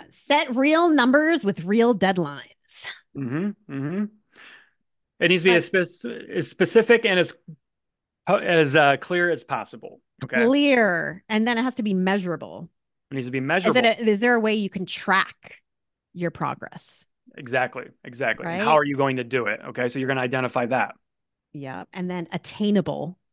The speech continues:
Speaker 2: Attainable, achievable. Mm-hmm.
Speaker 1: Mm-hmm.
Speaker 2: Is it, is it achievable to lose thirty pounds in thirty
Speaker 1: Right.
Speaker 2: days?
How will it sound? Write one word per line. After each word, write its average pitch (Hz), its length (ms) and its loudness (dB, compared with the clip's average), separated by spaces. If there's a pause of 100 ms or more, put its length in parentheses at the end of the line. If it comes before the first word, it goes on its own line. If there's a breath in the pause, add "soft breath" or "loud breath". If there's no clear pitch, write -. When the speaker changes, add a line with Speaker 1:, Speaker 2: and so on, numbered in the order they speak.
(500)
Speaker 2:
Attainable, 143 500 0
achievable. 147 560 -4
Mm-hmm. 147 760 -2
Speaker 1:
Mm-hmm. 269 640 -6
Speaker 2:
Is 139 100 2
it, 156 220 4
is 165 140 0
it 175 100 6
achievable 175 560 2
to 170 120 -4
lose 160 340 0
thirty 139 260 -2
pounds 135 360 -8
in 131 260 -10
thirty 214 120 -2
Speaker 1:
Right. 170 280 4
Speaker 2:
days? 135 120 -8